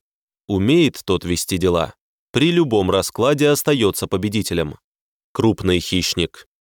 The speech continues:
Якудза и себя относил к хищникам. Просто пока он ещё слишком молод.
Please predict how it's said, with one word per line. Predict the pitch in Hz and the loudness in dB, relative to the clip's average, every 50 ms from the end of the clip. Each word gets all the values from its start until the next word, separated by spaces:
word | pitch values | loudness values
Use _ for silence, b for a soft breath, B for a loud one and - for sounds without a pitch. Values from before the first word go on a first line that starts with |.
| _ _ _ - | _ _ _ -8
Якудза | - 90 82 95 90 - - 127 143 131 120 143 143 | -6 -4 -2 -2 -2 0 0 -2 0 0 0 0 0
и | - - 156 | 2 0 0
себя | 143 - - 139 117 107 107 113 117 | 0 0 0 0 2 2 2 2 2
относил | 117 - 117 117 113 - - - 107 104 101 | 0 0 0 -2 0 0 0 0 0 0 0
к | - | -4
хищникам. | - - - 107 98 - - - 92 85 - 82 78 69 57 - _ _ _ _ _ _ _ - | -8 -8 -4 -4 -4 -4 -4 -4 -4 -2 -2 -2 -2 -2 -6 -14 _ _ _ _ _ _ _ -4
Просто | - 113 117 131 - - 139 | 0 2 2 2 2 -2 -4
пока | 117 - 135 - - 135 131 | -2 -2 -2 0 2 2 4
он | 131 131 131 | 4 2 2
ещё | 131 120 135 127 - - 135 131 | 2 0 0 0 0 0 0 0
слишком | - - 101 98 90 - - - 101 95 | -2 -2 -2 -2 -2 -2 -2 -2 -2 -2
молод. | 95 95 98 98 95 90 85 78 - - - _ | 0 0 0 2 2 2 0 -2 -6 -8 -20 _